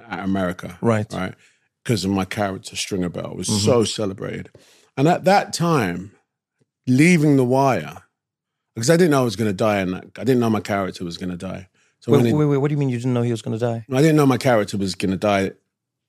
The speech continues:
Speaker 1: uh, until we got the episode.
Speaker 2: Wait, for real?
Speaker 1: Yeah, yeah, hundred.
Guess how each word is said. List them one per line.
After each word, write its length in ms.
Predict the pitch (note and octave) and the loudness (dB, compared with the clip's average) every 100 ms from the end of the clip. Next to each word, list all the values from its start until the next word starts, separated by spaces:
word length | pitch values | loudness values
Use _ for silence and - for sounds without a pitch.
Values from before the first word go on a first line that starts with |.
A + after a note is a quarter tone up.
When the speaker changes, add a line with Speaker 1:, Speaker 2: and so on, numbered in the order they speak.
| _ _ _ - | _ _ _ -6
Speaker 1:
uh, 520 | G#2+ G2 F2 E2+ D#2 - | -2 -2 -4 -8 -10 -8
until 540 | G2+ F#2 G#2+ F#2+ E2+ - | -6 -2 0 0 -2 -6
we 180 | F#2+ E2+ _ _ _ - | -10 -10 _ _ _ -6
got 200 | - - | -4 -2
the 100 | F#2+ | -4
episode. 420 | F#2+ F2+ - D3 | -4 -6 -10 -8
Speaker 2:
Wait, 200 | - D#3 | 0 2
for 160 | C3+ B2+ | 2 0
real? 320 | A#2 C#3 B3 D4 | 4 4 4 2
Speaker 1:
Yeah, 180 | E3+ - | 0 -2
yeah, 140 | F#2+ | -8
hundred. 400 | F#2+ G#2+ F#2+ F#2+ | -12 -16 -16 -20